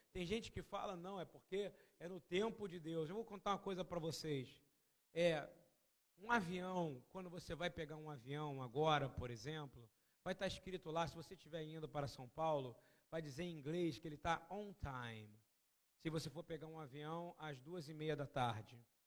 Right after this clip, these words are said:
e você chegar lá às uma e quarenta e cinco, vai dizer que o avião das duas e meia tá on time. Daqui a meia hora, você vai ver que tá on time também. On time tá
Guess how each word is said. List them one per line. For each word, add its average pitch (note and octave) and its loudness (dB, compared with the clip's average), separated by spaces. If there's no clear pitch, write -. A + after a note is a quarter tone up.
e D3 -8
você F3 4
chegar F3 2
lá D#3+ 4
às D3+ -2
uma F#3+ -8
e F3 -8
quarenta D3+ 2
e B2+ -2
cinco, E3+ -8
vai F3+ 6
dizer D#3 2
que - -4
o F3+ 6
avião F3 0
das D#3 0
duas F3+ 2
e D#3+ -4
meia E3+ 0
tá E3+ 0
on G3+ -2
time. B2+ 4
Daqui A3+ 6
a A3 12
meia G#3 4
hora, E3+ 6
você E3+ -2
vai F3 0
ver E3+ -4
que - -18
tá F3+ -4
on F#3 -6
time E3+ 6
também. D#3+ -2
On F#3 -2
time F#3 4
tá F#3 2